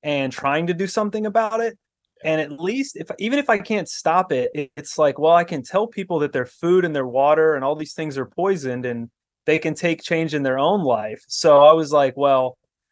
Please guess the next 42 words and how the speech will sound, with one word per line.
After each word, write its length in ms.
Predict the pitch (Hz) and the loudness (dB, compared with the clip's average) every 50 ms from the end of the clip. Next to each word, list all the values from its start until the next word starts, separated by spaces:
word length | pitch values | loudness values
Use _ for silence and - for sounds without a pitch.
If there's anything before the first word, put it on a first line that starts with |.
| _ _ _ _ | _ _ _ _
there's 140 | - 143 135 | -10 -8 -6
at 80 | 170 175 | -4 -2
least 220 | 196 208 202 - | -2 -4 -4 -2
something 320 | - 175 170 160 - 139 127 | -2 -2 -2 -2 -4 -8 -6
here." 260 | 135 139 131 127 127 | -4 -4 -4 -4 -4
So 240 | - - - 139 139 | -4 0 2 4 4
I 100 | 151 160 | 4 2
just 240 | 160 165 170 - | 0 -2 -10 -8
started 320 | - - 165 156 151 143 135 | -2 0 2 2 2 0 -4
getting 200 | 151 147 143 139 | -6 -6 -6 -6
involved 440 | 135 131 127 131 131 131 127 123 127 | -6 -2 2 2 4 4 2 2 -2
with, 140 | 127 - | -6 -4
like, 180 | - 131 123 117 | -2 -2 -2 -2
grassroots 580 | 123 139 131 135 131 - - 139 131 120 - 143 | 0 0 0 0 0 -4 -6 -8 -8 -4 -2 0
activism. 600 | 135 139 135 - 143 123 131 123 117 131 123 127 | 0 0 0 -2 -6 -6 -6 -4 -4 -4 -4 -4
I 60 | 127 | -4
did 140 | 131 127 123 | -4 -4 -4
the 60 | 127 | -2
March 240 | 131 135 139 - - | -2 -2 -4 -4 -6
Against 280 | 135 135 135 - - | -6 -6 -6 -6 -6
Monsanto 680 | 135 127 127 - - 151 151 156 151 - 165 156 151 156 | -6 -6 -6 -6 -6 -6 -6 -4 -2 0 0 0 0 0
for 260 | - 151 147 143 143 - | -2 -2 -2 -2 -4 -6
six 260 | - - 151 - - | -8 -8 -8 -8 -10
or 60 | 139 | -12
seven 260 | - - 156 147 147 | -6 -4 -4 -4 -4
years 240 | 147 147 147 139 135 | -6 -6 -6 -6 -6
in 60 | 143 | -6
Orlando, 720 | 143 143 143 143 147 147 147 143 147 147 143 143 139 135 _ _ - - _ _ - | -4 -4 -4 -2 -4 -4 -4 -2 2 2 2 2 2 -2 _ _ -20 -20 _ _ -14
was 100 | 127 131 | -12 -6
involved 340 | 131 131 139 139 131 135 127 | 0 2 2 2 2 0 -6
with 80 | - - | -8 -10
the 100 | 131 135 | -8 -8
Anonymous 560 | 139 131 135 135 143 147 151 147 147 143 - | -6 -4 -2 0 0 0 0 -2 -4 -4 -4
Million 240 | 147 143 143 147 143 | -4 -4 -4 -2 -2
Mask 320 | 143 139 139 135 - - | -2 -2 -2 -2 -6 -6
March. 560 | 147 143 143 143 143 143 143 - - - - _ _ _ _ _ _ - - 131 | -4 -2 0 0 0 -2 -4 -6 -12 -20 -20 _ _ _ _ _ _ -16 -10 -6
Um, 480 | 131 131 127 127 123 123 120 120 113 _ _ _ - _ _ - | -4 -4 -2 -2 -4 -4 -6 -10 -14 _ _ _ -20 _ _ -2
my 180 | 147 151 151 151 | 0 2 2 0
fight 440 | - - 180 185 196 202 190 175 | 0 -2 0 2 2 2 2 0
really 260 | 170 175 180 190 185 180 | -2 -2 0 0 0 0
went 300 | 160 165 160 156 151 - | 0 0 -2 -2 -4 -6
from 600 | - 156 147 143 139 135 131 131 127 131 127 | -4 -2 -2 -2 -4 -6 -8 -12 -14 -16 -20